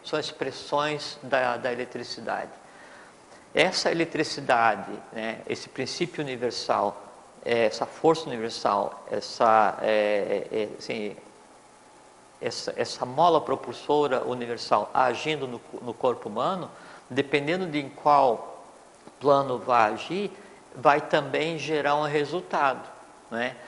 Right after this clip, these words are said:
Então, quando essa força ela age no mundo externo, ela vai gerar a, o que se chama de, de vibração, que é o que mantém, é, o Hermes Trismegisto diz, "Tudo é vibração." Então, essa,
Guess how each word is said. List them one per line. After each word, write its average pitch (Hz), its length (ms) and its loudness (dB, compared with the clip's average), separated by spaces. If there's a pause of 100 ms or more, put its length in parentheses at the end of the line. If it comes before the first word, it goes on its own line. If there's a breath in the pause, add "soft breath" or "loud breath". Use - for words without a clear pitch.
(240 loud breath)
Então, 147 300 4
quando 196 280 2
essa 190 240 2
força 147 540 4
ela 131 500 8
age 117 420 -2 (140)
no 135 240 -2
mundo 120 420 -4
externo, 147 760 0 (320 loud breath)
ela 131 220 6
vai 139 200 4
gerar 143 720 2
a, 139 300 2
o 135 40 -4
que 131 140 -12
se - 60 -10
chama 156 280 -2
de, 135 300 -4
de 123 180 -8
vibração, 135 960 0 (300)
que 139 100 2
é - 20 8
o 135 60 4
que 135 160 -6
mantém, 123 640 -4 (320 loud breath)
é, 127 120 4
o 120 120 4
Hermes 131 400 0
Trismegisto 123 640 -8
diz, 113 260 -8 (100)
"Tudo 202 360 -4
é 127 180 -4
vibração." 113 580 -8 (560 loud breath)
Então, 139 240 4
essa, 139 560 4